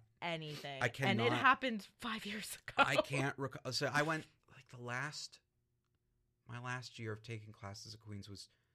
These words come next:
Speaker 2: twenty twelve or twenty thirteen, and I do not remember.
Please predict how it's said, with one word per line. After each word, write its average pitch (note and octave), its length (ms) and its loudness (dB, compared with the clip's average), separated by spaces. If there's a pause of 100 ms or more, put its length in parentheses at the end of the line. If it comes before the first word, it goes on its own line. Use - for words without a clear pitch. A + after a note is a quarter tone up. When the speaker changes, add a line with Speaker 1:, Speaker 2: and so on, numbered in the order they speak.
(300)
Speaker 2:
twenty A2 260 -4
twelve G2 440 -2
or F#2 60 -6
twenty F#2+ 260 -6
thirteen, F#2 800 -4
and F2+ 220 -4 (340)
I C3 380 0
do G#2+ 160 -2
not G#2 340 -2
remember. F#2+ 720 -4